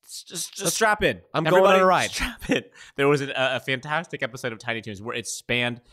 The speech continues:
Speaker 1: the entire episode. You know how Tiny Toons was usually, like, little vignettes of different episodes?
Speaker 2: Sure.
Speaker 1: This spanned the entire episode where, where Buster Bunny was looking for someone and he kept running into versions of all the characters,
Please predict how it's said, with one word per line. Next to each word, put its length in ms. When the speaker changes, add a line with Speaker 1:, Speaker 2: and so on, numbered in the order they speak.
Speaker 1:
the 240
entire 560
episode. 420
You 60
know 80
how 80
Tiny 280
Toons 180
was 160
usually, 220
like, 140
little 200
vignettes 420
of 100
different 240
episodes? 440
Speaker 2:
Sure. 200
Speaker 1:
This 220
spanned 340
the 60
entire 340
episode 420
where, 280
where 180
Buster 460
Bunny 320
was 200
looking 440
for 160
someone 380
and 120
he 80
kept 240
running 400
into 560
versions 540
of 80
all 220
the 80
characters, 500